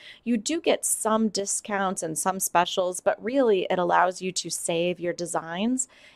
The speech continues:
and you're gonna wanna do that anyway. So just go ahead and make an account. Finding the kitchen planner, I find, is not really intuitive, so I'm gonna show you how I get there.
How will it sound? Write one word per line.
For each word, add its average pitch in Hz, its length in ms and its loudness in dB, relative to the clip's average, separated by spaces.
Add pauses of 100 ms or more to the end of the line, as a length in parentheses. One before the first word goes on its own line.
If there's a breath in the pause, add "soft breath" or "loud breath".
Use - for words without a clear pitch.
(160 loud breath)
and 175 220 -4
you're 196 80 -4
gonna 226 140 0
wanna 180 160 -2
do 156 180 -6
that 151 300 0
anyway. - 560 -10 (400 loud breath)
So - 400 2
just - 320 -6
go 190 80 4
ahead 185 240 0
and 160 100 -6
make 160 180 0
an 240 80 -4
account. 254 600 0 (840 loud breath)
Finding 415 680 0
the 220 80 0
kitchen 269 480 0
planner, 190 680 4
I 240 360 6
find, 208 360 0
is 175 160 -2
not 180 260 -2
really 175 320 0
intuitive, 226 680 0 (260 soft breath)
so - 160 2
I'm 196 60 6
gonna 208 140 0
show - 200 2
you 254 240 4
how - 420 2
I 180 260 4
get 214 320 -4
there. 196 420 4